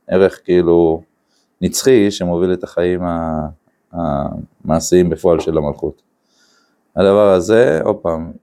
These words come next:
יבוא לישראל לראות גם איך לבנות את האישיות הפרטית, איך ה-, איך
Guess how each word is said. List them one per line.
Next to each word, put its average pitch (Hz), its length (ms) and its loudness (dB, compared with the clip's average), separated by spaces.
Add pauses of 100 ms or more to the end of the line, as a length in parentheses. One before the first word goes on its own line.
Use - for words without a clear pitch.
(200)
יבוא 98 320 2
לישראל 107 460 0
לראות 98 260 2
גם 98 160 0
איך - 140 -6
לבנות 101 380 0
את - 100 -6
האישיות 92 360 0
הפרטית, 98 580 0
איך - 160 -6
ה-, 85 320 4
איך - 340 -6